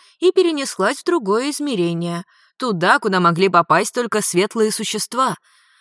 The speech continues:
Построив там большой храм, Амон похоронил в нем тела учеников.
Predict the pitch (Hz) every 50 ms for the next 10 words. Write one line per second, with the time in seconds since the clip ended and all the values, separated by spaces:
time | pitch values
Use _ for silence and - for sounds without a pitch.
0 | _ - - 240 - - - 349 381 370 349 - - 247 269 277 240 214 214 202
1 | 196 - - 220 190 175 - 180 170 190 247 320 339 330 302 - - 233 294 330
2 | 320 330 320 - - 294 - - 269 247 247 240 226 226 233 226 190 165 160 170
3 | 175 196 - 339 339 - - 302 240 185 196 226 233 214 - - 180 170 160 -
4 | - 151 151 143 - -